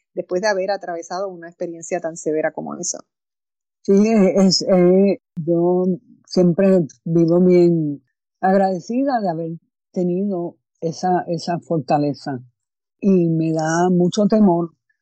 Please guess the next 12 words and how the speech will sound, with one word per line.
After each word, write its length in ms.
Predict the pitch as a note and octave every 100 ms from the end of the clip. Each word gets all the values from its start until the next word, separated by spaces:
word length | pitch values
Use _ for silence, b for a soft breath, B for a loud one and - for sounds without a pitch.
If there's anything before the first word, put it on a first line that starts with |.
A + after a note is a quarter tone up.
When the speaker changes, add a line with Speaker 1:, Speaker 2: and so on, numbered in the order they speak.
| _ _ _
Speaker 2:
con 220 | - F#3 E3+
estas 320 | - G#3 -
terapias 560 | A3 G#3 G3+ G3+ A#3 G#3+
y 40 |
con 180 | E3 E3
esta 240 | D#3+ G#3
intención 760 | G#3 A#3+ A3 - F3+ F#3 F#3 F3
de, 280 | D#3 D3+ B2
de 520 | E3+ D3+ D3+ D3 C#3+ - _
tratar 420 | D#3+ D3 D#3 E3+
de 160 | G3+ G#3
hacer 240 | G3